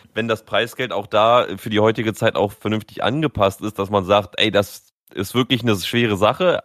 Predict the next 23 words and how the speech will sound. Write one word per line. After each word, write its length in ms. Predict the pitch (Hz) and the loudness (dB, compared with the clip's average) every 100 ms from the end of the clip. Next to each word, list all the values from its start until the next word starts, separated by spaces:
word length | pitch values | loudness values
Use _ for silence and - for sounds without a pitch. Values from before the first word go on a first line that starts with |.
| - | 0
aber 200 | 113 110 | 2 0
es 80 | |
würde 180 | 104 113 | 0 -2
sich 240 | 101 92 92 | -2 -6 0
wirklich 400 | 139 - 120 107 | 2 2 -2 0
lohnen 400 | 135 120 117 123 | 0 2 0 -4
und 240 | - 110 | -4 -2
nicht 160 | 117 120 | -2 -4
nur 100 | 110 | -4
fünftausend 480 | 123 - 110 104 | -6 0 0 2
Euro 240 | - 131 104 | 2 2 2
sein“, 380 | 87 85 104 139 _ _ _ _ _ _ _ _ _ _ - | 0 -2 -2 -8 _ _ _ _ _ _ _ _ _ _ -8
dann 200 | 90 85 | -6 -2
würde 160 | 92 | -2
ich 60 | 101 | 2
das, 180 | 110 - | 0 2
dann 540 | 95 82 82 85 87 | 0 0 -2 0 0
ist 100 | 107 | 2
das 160 | 143 - | 0 0
wiederum, 360 | 143 143 143 139 - _ _ - | 0 0 0 -2 -12 _ _ -4
fände 180 | 127 | -4
ich 60 | 139 | -2
das 180 | 127 | -4